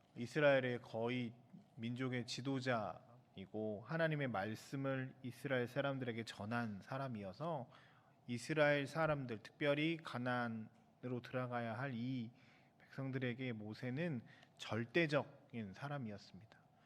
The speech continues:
거의 하나님을 대신할 정도로 엄청난 신뢰와 모세의 한마디 한마디가 이스라엘 사람들에게는 굉장히 힘과 능력이 되는 사람이었습니다. 근데 이제 그가 이제 이스라엘을 떠나야 되는 상황입니다. 하나님께서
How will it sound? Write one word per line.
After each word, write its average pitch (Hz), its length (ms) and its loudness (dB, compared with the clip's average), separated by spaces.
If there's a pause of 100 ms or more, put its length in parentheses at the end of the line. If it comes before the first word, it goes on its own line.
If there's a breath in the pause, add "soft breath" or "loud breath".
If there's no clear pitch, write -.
(320 loud breath)
거의 110 200 -4
하나님을 139 680 0
대신할 127 440 -2
정도로 127 640 -6 (300 loud breath)
엄청난 139 560 0
신뢰와 160 640 -2 (140)
모세의 131 420 -4
한마디 160 380 0
한마디가 151 800 0 (280 loud breath)
이스라엘 139 360 2
사람들에게는 139 540 -2
굉장히 127 360 -2
힘과 185 640 4
능력이 120 420 2
되는 110 240 0
사람이었습니다. 104 840 -6 (760 loud breath)
근데 135 140 0
이제 131 160 0
그가 131 540 2 (420 loud breath)
이제 120 140 -2
이스라엘을 123 560 2
떠나야 117 880 -2
되는 104 260 -6
상황입니다. 120 640 -6
하나님께서 156 840 -2